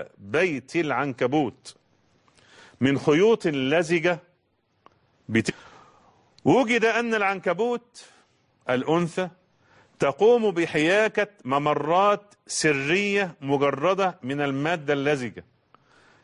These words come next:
يعني زي ما بيعملوا أنفاق سرية ساعة الخطر بينزل ويطلع منها. هنا بقى ممرات سرية، مين اللي يعرف الممرات السرية؟ اللي بتحيك الايه؟ الخيوط، عارفة اللي بتلزق من اللي ما بتلزقش.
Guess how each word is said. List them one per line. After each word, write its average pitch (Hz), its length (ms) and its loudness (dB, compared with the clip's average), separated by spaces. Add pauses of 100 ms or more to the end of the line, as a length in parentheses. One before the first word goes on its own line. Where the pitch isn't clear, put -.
(120)
يعني 180 640 -2 (400)
زي 143 200 0
ما 160 60 2
بيعملوا 156 320 0
أنفاق 185 280 -4
سرية 170 560 -2
ساعة 151 280 -2
الخطر 185 480 -2 (580)
بينزل 165 640 -2 (220)
ويطلع 131 420 0
منها. 135 340 -4 (1120)
هنا 220 160 0
بقى 208 220 0
ممرات 180 400 0
سرية، 151 420 -4
مين 226 180 0
اللي 233 140 2
يعرف 214 260 0
الممرات 165 300 -2
السرية؟ 143 500 -6 (840)
اللي 147 220 2
بتحيك 170 520 -2
الايه؟ 151 360 -4 (100)
الخيوط، 117 320 -2 (240)
عارفة 165 280 -2
اللي 143 140 -4
بتلزق 180 480 -4
من 135 80 -8
اللي 143 120 -2
ما 127 60 0
بتلزقش. 104 560 -6